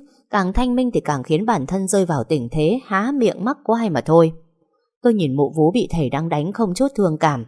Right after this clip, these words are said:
rồi nói: "Thầy xử xong, nhờ thầy nhắn với Vú vào từ đường nhé thầy. Vú tự nhận sẽ quỳ trong từ đường bảy ngày cơ,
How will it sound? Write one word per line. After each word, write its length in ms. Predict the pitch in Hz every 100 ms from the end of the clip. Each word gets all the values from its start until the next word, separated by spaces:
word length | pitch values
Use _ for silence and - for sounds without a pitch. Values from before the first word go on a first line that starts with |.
| -
rồi 200 | - 156
nói: 340 | 131 131 147 262 - _ _ _ _ _ -
"Thầy 200 | 156 139
xử 260 | - 160 117
xong, 320 | - 160 160 - _ _
nhờ 120 | 185 175
thầy 160 | 175
nhắn 240 | 165 165 220
với 120 | 247
Vú 240 | 202 190 233
vào 120 | 202 -
từ 140 | 151
đường 280 | 147 147 131
nhé 180 | 143 170
thầy. 300 | 208 143 135 _ _ _
Vú 160 | 190 208
tự 120 | 269 190
nhận 200 | 185 151
sẽ 160 | - -
quỳ 220 | 247 185
trong 200 | 262 240
từ 180 | 202 160
đường 240 | 165 147
bảy 220 | 139 120
ngày 240 | 127 139 135
cơ, 300 | 180 190